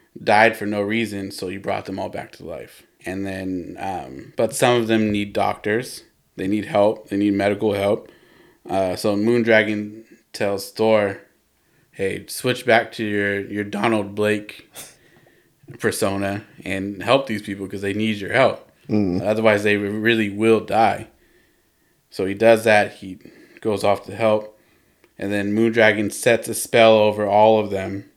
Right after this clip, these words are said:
Speaker 1: so that they won't, they won't remember that they killed an innocent man, only that they triumphed against evil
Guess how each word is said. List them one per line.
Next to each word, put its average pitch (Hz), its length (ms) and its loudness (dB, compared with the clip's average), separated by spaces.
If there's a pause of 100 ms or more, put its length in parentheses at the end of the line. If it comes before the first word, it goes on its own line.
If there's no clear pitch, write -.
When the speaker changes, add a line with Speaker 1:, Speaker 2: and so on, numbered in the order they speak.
(600)
Speaker 1:
so 104 160 -4
that 101 180 2
they 107 80 4
won't, 110 380 4
they 113 100 6
won't 131 240 2
remember 117 640 4 (140)
that 104 140 -6
they 104 120 -2
killed 113 320 0
an 104 100 -2
innocent 107 460 0
man, 104 560 -2 (340)
only 107 220 0
that 101 160 0
they 101 140 -2
triumphed 101 760 0
against 101 480 -10
evil 90 380 -10